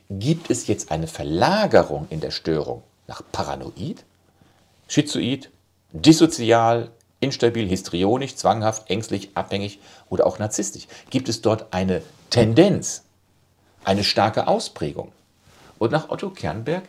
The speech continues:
ist alles, was eine Störung ist, erst einmal Borderline. Ich finde, es ist ganz interessant, wenn wir das Schubladendenken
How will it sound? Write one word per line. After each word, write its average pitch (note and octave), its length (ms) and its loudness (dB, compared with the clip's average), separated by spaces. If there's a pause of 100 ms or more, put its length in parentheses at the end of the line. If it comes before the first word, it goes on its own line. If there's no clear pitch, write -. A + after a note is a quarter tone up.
ist - 300 -16
alles, E3 320 -4
was A2 160 -6
eine D#2 160 -12
Störung F#2 720 -8
ist, - 260 -14
erst - 320 -20
einmal A#2 320 -10
Borderline. - 500 -18 (1000)
Ich A#2 100 -6
finde, G3 160 2
es F#3+ 120 -10
ist - 280 -10
ganz F3+ 200 -4
interessant, D#3+ 680 -8 (320)
wenn G2 280 -2
wir G#2+ 100 0
das F#2 120 -4
Schubladendenken G#2+ 1500 -8